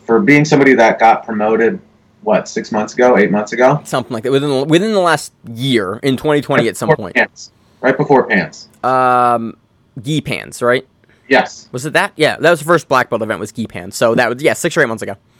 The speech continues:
Speaker 1: Yeah. So love to see just more of her. But other than that,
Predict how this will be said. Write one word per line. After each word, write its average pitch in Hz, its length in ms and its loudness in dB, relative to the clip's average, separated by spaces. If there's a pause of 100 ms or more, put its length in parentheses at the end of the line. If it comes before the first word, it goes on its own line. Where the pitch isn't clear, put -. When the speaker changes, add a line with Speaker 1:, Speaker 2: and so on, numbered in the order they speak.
(880)
Speaker 1:
Yeah. - 220 -2 (220)
So 123 360 2
love 131 340 2
to 123 80 -4
see 113 260 -4
just 98 240 -6
more 95 220 0
of 85 80 -8
her. 85 160 -16 (500)
But 113 320 2
other 135 220 6
than 135 180 4
that, 131 320 2